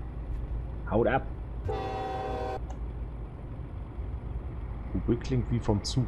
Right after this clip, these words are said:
ne? Ja. Hab ich bei eBay ersteigert.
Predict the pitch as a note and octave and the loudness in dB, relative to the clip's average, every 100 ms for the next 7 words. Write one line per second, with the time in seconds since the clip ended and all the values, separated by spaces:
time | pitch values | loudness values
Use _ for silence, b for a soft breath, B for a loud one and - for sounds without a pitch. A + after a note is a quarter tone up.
0 | - F#2 G#2 - - - - - - - | 2 0 0 -2 -4 -4 -6 -6 -6 -4
1 | - - F2+ F#2 F#2 - - - - - | -4 0 2 2 2 -2 -4 -4 -6 -6
2 | - - - - - - - - - - | -6 -6 -4 -4 -4 -4 -4 -4 -6 -6
3 | - - - - - - - - - - | -6 -6 -8 -6 -6 -6 -6 -6 -2 0
4 | F2+ - F#2 G2 F#2 F2 E2+ - F2+ E2 | 2 2 4 4 6 6 4 2 2 2
5 | E2+ | 2